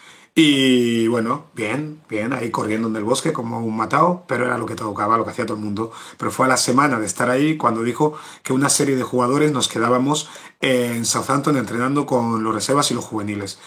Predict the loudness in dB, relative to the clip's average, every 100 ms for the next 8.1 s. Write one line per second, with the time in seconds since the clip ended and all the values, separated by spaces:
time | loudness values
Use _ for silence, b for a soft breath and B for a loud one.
0 | B B B B -2 2 2 2 2 0
1 | -2 -4 -2 0 0 0 -4 -6 -6 -10
2 | -12 B B B B B -2 2 4 2
3 | -2 0 0 2 2 0 2 4 4 2
4 | -4 -4 -6 0 2 4 2 2 2 4
5 | 4 4 2 2 2 0 -2 -2 -2 -4
6 | -8 B B B B 4 4 6 4 4
7 | 4 2 0 -4 -14 -4 -2 0 0 -2